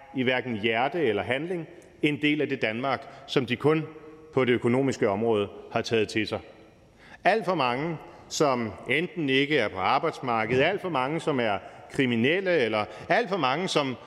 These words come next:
aldrig nogensinde har taget de frihedsidealer og hele det frisind og den tanke, øh, tankevirksomhed, som vi kalder danskheden,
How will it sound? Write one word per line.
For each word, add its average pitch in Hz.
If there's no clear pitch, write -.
aldrig 202
nogensinde 190
har 165
taget 139
de 175
frihedsidealer 147
og 113
hele 165
det 160
frisind 170
og 127
den 139
tanke, 135
øh, 135
tankevirksomhed, 135
som 123
vi 120
kalder 131
danskheden, 147